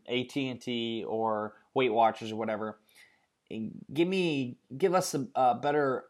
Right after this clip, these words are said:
uh, insight of what you do with these people to help them. I mean, you help them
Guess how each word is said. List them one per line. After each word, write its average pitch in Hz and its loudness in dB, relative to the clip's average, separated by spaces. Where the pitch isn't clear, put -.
uh, 101 -2
insight 127 -2
of 117 -6
what 135 6
you 143 0
do 131 0
with 127 0
these 120 -6
people 117 -2
to 131 -2
help 131 2
them. 120 -4
I 135 4
mean, 139 -2
you 165 4
help 175 6
them 139 2